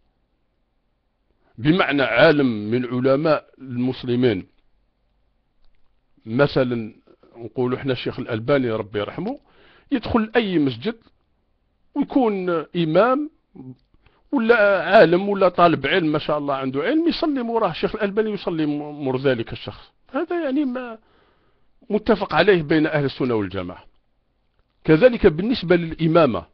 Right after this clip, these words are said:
يعني الإمام الذي يقود ليحكم، قد يكون واحد أفضل منه لكن هو اللي راح يحكم. هذا متفق عليه يعني ب-، بين أهل السنة والجماعة. فهذا الشخص يظن روحه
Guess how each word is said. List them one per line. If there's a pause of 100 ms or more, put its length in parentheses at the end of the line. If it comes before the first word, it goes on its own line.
(240)
يعني
الإمام (460)
الذي
يقود (1120)
ليحكم، (1040)
قد
يكون
واحد
أفضل
منه
لكن
هو
اللي
راح
يحكم. (1700)
هذا
متفق
عليه
يعني
ب-،
بين
أهل
السنة
والجماعة. (540)
فهذا
الشخص
يظن
روحه